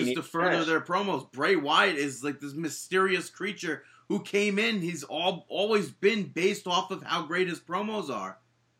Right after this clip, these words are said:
Speaker 1: Of course.
Speaker 2: You don't need matches to further a storyline like that.
Speaker 1: I don't know. I, I, I think that he should at least be in the ring.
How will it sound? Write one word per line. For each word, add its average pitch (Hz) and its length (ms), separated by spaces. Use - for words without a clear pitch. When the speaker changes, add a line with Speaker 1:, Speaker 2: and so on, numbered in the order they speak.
Speaker 1:
Of 135 200
course. 233 420
Speaker 2:
You 160 80
don't 170 320
need 185 260
matches 165 460
to 160 120
further 165 420
a 147 60
storyline 147 840
like 117 220
that. 98 200
Speaker 1:
I 185 160
don't 160 260
know. 120 80
I, 160 420
I, 170 180
I 160 220
think 196 300
that 180 240
he 175 80
should 160 180
at 151 140
least 147 180
be 147 120
in 135 80
the 135 60
ring. 110 220